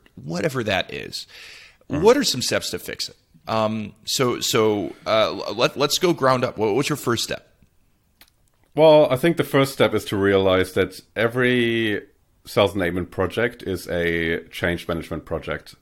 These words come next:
Speaker 2: right? And, um, that applies on the larger scale sales initiative, sales enablement initiative, as well as, uh, the smaller scale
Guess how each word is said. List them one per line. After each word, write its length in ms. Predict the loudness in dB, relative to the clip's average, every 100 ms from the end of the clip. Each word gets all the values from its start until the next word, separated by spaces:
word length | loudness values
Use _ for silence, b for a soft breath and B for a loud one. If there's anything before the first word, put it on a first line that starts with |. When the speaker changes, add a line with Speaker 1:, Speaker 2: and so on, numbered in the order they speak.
| _
Speaker 2:
right? 340 | -14 -10 -10 -12 -12
And, 420 | -8 -6 -6 -8 -6
um, 360 | -4 -2 -6 -4
that 200 | -4 -4
applies 560 | -6 0 2 2 -2 -6
on 200 | -6 -4
the 460 | -2 0 -2 -4
larger 360 | -2 2 2 0
scale 420 | -6 2 4 4
sales 260 | 2 0 0
initiative, 500 | -2 -4 -6 -8 -4
sales 220 | -2 0
enablement 360 | 0 -2 -2 -4
initiative, 520 | -6 -4 -4 -4 -6
as 160 | -10 -6
well 260 | -2 0 0
as, 400 | -2 -2 -6 -10
uh, 80 | -8
the 120 | -8
smaller 340 | -6 -4 -2 -4
scale 600 | -6 -2 -2 0 -4